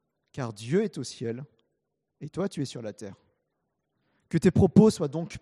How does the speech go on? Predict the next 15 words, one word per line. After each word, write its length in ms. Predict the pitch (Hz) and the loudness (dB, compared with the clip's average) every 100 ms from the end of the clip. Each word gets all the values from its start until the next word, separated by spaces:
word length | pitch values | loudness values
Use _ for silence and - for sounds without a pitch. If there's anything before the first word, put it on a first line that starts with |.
| - | 2
peu 160 | 208 | 2
nombreux. 400 | 170 135 117 107 87 _ _ _ _ _ _ _ _ 226 180 | 4 0 0 -2 -2 _ _ _ _ _ _ _ _ -8 2
En 120 | 180 | 4
effet, 260 | 180 254 | 6 4
de 100 | 208 | 2
même 220 | 185 220 196 | 4 4 4
que 100 | 170 | 6
les 140 | 170 | 6
rêves 340 | 151 190 151 | 6 4 4
naissent 320 | 147 170 160 - | 2 2 0 0
de 80 | |
la 100 | 151 | 0
multitude 520 | 151 160 - 156 196 156 | 2 0 -4 -4 -4 0
des 180 | 143 | 0
occupations, 680 | 143 - - 135 - 180 180 | 0 -2 -2 -2 -4 -4 -6